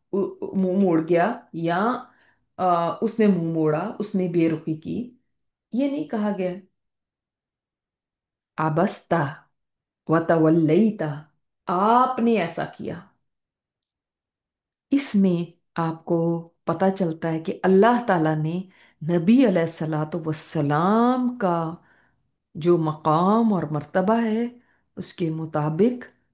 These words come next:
आपको बहुत नरमी के साथ इस बात को realize कराया है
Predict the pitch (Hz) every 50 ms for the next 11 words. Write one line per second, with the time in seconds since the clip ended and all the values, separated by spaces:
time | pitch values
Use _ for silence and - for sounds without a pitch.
0 | _ _ _ - - 165 165 170 185 202 208 202 - - _ _ - 180 170 165
1 | 170 - - 240 214 214 247 262 294 311 330 392 381 - 262 214 202 190 190 196
2 | 190 220 247 330 403 392 330 233 196 - - 180 - - - - _ - _ _
3 | _ _ _ _ _ _ _ _ _ _ _ _ _ _ _ _ _ _ _ _
4 | _ _ _ - - 196 190 - - - - - 180 160 160 180 190 - - _
5 | _ _ _ _ _ _ _ _ _ _ _ _ _ _ _ _ _ _ _ _
6 | - - 180 170 165 160 160 160 156 151 147 190 262 262 - - 196 175 160 151
7 | 151 151 147 151 190 - -